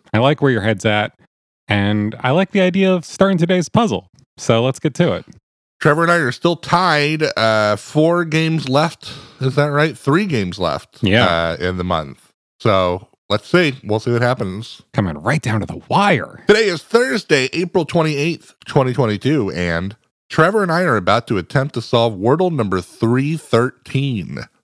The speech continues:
Speaker 2: So this is your warning to turn back now if you've not yet done today's puzzle, as there will be spoilers ahead.
Speaker 1: I think I go first today, right?
Speaker 2: I think you do. So why don't you do that?
Speaker 1: I am going to play a word that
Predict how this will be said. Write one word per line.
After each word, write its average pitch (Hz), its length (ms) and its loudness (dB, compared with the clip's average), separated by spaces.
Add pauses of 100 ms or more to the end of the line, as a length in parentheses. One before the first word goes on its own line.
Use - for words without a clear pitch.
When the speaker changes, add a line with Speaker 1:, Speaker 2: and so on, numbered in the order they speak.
Speaker 2:
So 120 140 0
this 104 200 -4
is 110 120 -4
your 113 140 -2
warning 120 360 -2
to 104 100 -12
turn 117 220 -2
back 117 220 0
now 135 220 0
if 113 80 -4
you've 104 140 -4
not 117 220 0
yet 131 180 -4
done 127 220 0
today's 107 300 -2
puzzle, 95 420 -2
as 90 140 -6
there 90 160 0
will 101 260 -2
be 127 160 -4
spoilers 101 680 -2
ahead. 98 500 -2
Speaker 1:
I 117 60 2
think 113 140 0
I 110 80 2
go 101 160 2
first - 300 -4
today, 85 200 -4
right? 95 260 -2 (340)
Speaker 2:
I 180 60 2
think 220 220 -2
you 208 80 -2
do. 190 720 0
So 110 200 -2
why 120 180 2
don't 147 140 -4
you 120 80 -4
do 120 200 -2
that? - 340 -6 (680)
Speaker 1:
I 98 100 0
am 104 140 2
going 107 220 0
to 98 60 -4
play 101 220 0
a 98 60 -2
word 107 480 0
that 90 260 -2